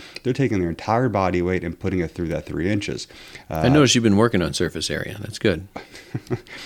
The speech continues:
Speaker 1: Um, uh, well, my kids are in school now, so I have to relearn all those, um, th-, those, uh, those mathematical questions. Uh, thank God for,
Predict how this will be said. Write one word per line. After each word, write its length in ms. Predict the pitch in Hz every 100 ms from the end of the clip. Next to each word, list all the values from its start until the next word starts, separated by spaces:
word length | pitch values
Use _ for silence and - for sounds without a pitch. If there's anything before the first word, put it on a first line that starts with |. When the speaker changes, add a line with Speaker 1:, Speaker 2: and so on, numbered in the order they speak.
| - -
Speaker 1:
Um, 640 | - 87 87 85 85 87 87
uh, 160 | 101 90
well, 160 | 107 95
my 80 | 90
kids 260 | - 131
are 60 | 113
in 60 | 87
school 220 | - 87
now, 140 | 80
so 120 | 73
I 20 | 92
have 80 |
to 80 | 90
relearn 360 | 87 92 90 87
all 280 | - 82 85
those, 500 | 82 80 80 - -
um, 360 | 85 78 76
th-, 120 | 78 69
those, 280 | 87 76
uh, 180 | 78 73
those 180 | 80 82
mathematical 560 | 87 78 - 80 80 80
questions. 480 | - 76 - 73 - - - - - -
Uh, 180 | 82 78
thank 220 | 113 117
God 160 | 101
for, 220 | 95 76